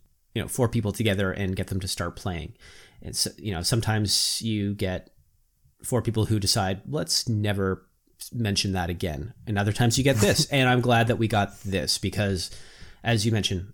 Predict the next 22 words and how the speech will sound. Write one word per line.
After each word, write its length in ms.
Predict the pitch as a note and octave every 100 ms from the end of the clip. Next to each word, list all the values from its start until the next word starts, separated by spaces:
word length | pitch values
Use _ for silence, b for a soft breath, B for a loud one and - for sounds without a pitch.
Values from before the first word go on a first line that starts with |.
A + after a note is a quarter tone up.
| -
what 240 | C3+ B2+
they 220 | C3+ A#2 A2+
created 500 | - B2+ A2+ A2 G2+
out 140 | G#2
of 160 | G2 -
Paul 160 | G#2+
P. 180 | G2 G2+
Shore, 380 | F#2 - G2+ F#2
which 200 | A2 G#2+
apparently 600 | A2+ D3 D#3 A#2 A2 G2 b b _
the, 200 | B2 B2
the 180 | B2+ B2
original 340 | A#2+ B2 C3 B2+
name 220 | B2 C3
of 60 |
the 60 | B2
track 340 | - A#2+ C#3+
was 200 | A#2+ G#2+
the 180 | G2 G2+
Grateful 320 | G2+ G#2+ - -
Almonds. 500 | G#2 B2 E3+ - - _ B B B B B _
And 500 | A#2+ G#2 F#2+ F#2